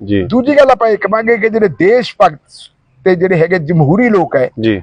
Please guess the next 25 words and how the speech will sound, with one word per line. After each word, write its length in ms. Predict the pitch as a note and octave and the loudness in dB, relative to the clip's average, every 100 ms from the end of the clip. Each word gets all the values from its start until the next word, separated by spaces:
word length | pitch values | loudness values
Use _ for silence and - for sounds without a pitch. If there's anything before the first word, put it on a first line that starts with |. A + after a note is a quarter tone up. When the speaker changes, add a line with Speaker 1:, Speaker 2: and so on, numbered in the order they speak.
| - | 0
Speaker 2:
ਉਹਨਾਂ 220 | A3+ A#3+ | 2 2
ਸਾਰਿਆਂ 360 | - F3+ F#3+ G3+ | 0 0 0 -2
ਨੂੰ 160 | A#3+ - | -4 -6
ਇਕਮੁੱਠ 320 | - F3 D3+ | -4 -4 -2
ਹੋਣਾ 140 | D#3+ | -4
ਚਾਹੀਦਾ 340 | D3 C#3 C#3 - | 0 -2 -2 -6
ਹੈ। 40 | - | -4
Speaker 1:
ਜੀ। 120 | A2 F2+ | -2 0
Speaker 2:
ਮੈਂ 200 | F3 G#3+ | 0 0
ਇੱਥੇ 180 | A3 | 0
ਇੱਕ 120 | G#3+ G3+ | -4 -2
ਮਿਸਾਲ 320 | D3+ D#3+ F#3+ | 0 0 2
ਦੇਣੀ 220 | G#3 G#3+ | 0 0
ਚਾਹੂੰਗਾ 360 | G3+ G#3+ A3 A3 | 0 0 0 -2
ਕਿ 160 | G#3 | -2
ਮੈਂ 220 | F#3+ F3+ | 0 0
ਨਿਸ਼ੀਕਾਂਤ 840 | F3 D#3+ D3 F#3+ - G3+ F#3 F#3+ F#3+ | -2 -6 -6 -8 -6 -6 0 0 0
ਦੁਬੇ 280 | D#3+ D#3+ G3+ | -2 -4 -4
ਦੀ 80 | |
ਗੱਲ 180 | G3+ G3 | 0 -2
ਕੀਤੀ 260 | F#3 G3 G#3 | -2 -8 -6
ਹੈ 60 | |
ਪਹਿਲਾਂ, 220 | G3+ G#3+ G#3+ | -2 0 0
ਉਹ 60 | |
ਤੋਂ, 100 | G#3 | -2